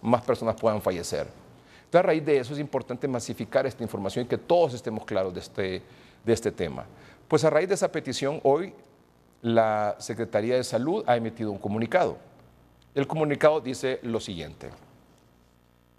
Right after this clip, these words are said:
La Secretaría de Salud, ante la situación de la pandemia por covid diecinueve en el mundo y ante los lamentables fallecimientos debido a la enfermedad, a la población en general informa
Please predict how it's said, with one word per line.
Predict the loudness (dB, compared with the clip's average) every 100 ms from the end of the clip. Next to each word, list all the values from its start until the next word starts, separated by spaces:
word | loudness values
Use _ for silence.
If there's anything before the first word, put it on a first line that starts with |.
| _ _
La | 4 4
Secretaría | 4 -4 -2 0
de | -2
Salud, | -2 -2 -2 -2 -2
ante | -2 -2
la | -6
situación | -4 -4 -4 0
de |
la | 0 0
pandemia | -2 0 -2 -2 -4
por | -6 -6
covid | -4 -4
diecinueve | -4 -4 0 2 2 0
en | -4
el | -2
mundo | 0 0 2 2
y | 2 2
ante | 0 -2 -2 2 2
los | 2 2
lamentables | 2 -2 2 2 2 -2
fallecimientos | -2 -2 -4 -4 -2 -4 -4
debido | -2 0 0
a |
la | 0
enfermedad, | -2 -2 0 4 4 4 2
a |
la | 0 0
población | 0 0 -2 -4
en | -2
general | 2 2 2
informa | 0 0 0 -4